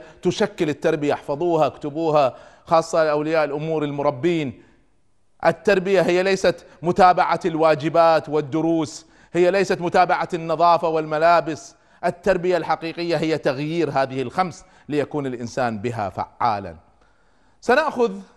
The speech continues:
الجزء الأول من هذا النموذج، وهو الحديث عن القناعات. إذن سنبدأ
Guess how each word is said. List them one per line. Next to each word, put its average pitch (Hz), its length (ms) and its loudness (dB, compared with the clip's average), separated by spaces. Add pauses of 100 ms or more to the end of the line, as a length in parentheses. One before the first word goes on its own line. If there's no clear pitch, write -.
(420)
الجزء 165 400 -6
الأول 156 480 0
من 120 200 -8
هذا 139 340 -2
النموذج، 170 600 -2 (340)
وهو 151 340 0
الحديث 147 520 -6 (460)
عن 123 380 -4 (260)
القناعات. 127 800 -6 (420)
إذن 165 260 2 (340)
سنبدأ 190 520 0